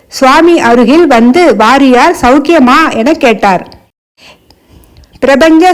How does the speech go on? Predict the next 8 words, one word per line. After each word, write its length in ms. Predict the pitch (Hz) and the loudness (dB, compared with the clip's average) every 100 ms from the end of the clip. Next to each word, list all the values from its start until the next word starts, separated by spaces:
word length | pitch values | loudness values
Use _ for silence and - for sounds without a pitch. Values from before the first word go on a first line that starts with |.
| 349 | 0
சௌக்கியத்தையே 680 | 269 285 320 311 262 233 262 370 - | 0 0 -2 -2 0 2 2 -2 -6
பராமரிக்கும் 760 | 247 240 277 277 254 254 302 381 - | -4 0 0 0 -2 -2 -4 -4 -2
சாயி 360 | 254 262 330 | 0 2 0
கடவுளை 480 | 320 240 220 202 190 277 285 - - - - | 0 0 0 0 0 -2 -4 -14 -20 -8 -2
கண்ணார 520 | 254 277 277 285 359 | 0 0 0 0 -2
காண்கிறார் 680 | 233 254 285 262 240 285 - - | -2 0 2 2 2 0 -2 -4
வாரியார் 560 | 220 247 277 277 285 285 | -2 0 0 0 0 -2
சுவாமிகள். 520 | 247 220 214 190 180 | -2 -2 -2 -4 -6